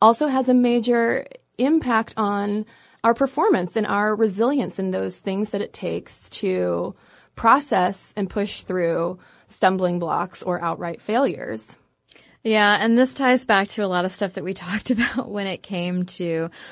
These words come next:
Speaker 2: well, A, anytime we've ever talked about women in the workplace, but also our imposter syndrome episode and conversations, because as you've probably read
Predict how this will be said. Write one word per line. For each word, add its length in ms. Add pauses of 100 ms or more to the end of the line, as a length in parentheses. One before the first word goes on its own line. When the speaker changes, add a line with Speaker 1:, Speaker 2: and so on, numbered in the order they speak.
(100)
Speaker 2:
well, 160
A, 340
anytime 360
we've 140
ever 180
talked 240
about 160
women 200
in 60
the 80
workplace, 540
but 140
also 280
our 160
imposter 480
syndrome 580
episode 680
and 280
conversations, 840
because 500 (880)
as 160
you've 140
probably 300
read 520